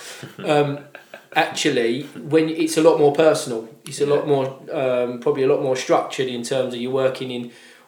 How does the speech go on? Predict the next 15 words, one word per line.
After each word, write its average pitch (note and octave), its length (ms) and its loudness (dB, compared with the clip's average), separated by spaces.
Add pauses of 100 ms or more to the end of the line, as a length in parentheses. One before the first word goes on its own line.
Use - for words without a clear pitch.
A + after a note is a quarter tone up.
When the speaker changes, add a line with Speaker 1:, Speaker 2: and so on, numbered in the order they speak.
(220)
Speaker 2:
in C3 140 -8
twos. B2+ 640 -4 (760)
There's A#2+ 220 -4
two D3 160 2
or B2+ 60 0
three C3+ 220 0
of B2+ 100 -2
you C3 140 -6
always B2+ 460 -2
serving B2 440 0
one, B2 260 0
whether C3+ 180 2
you're C3 180 -2
the B2+ 60 -2
goalkeeper C3 560 -2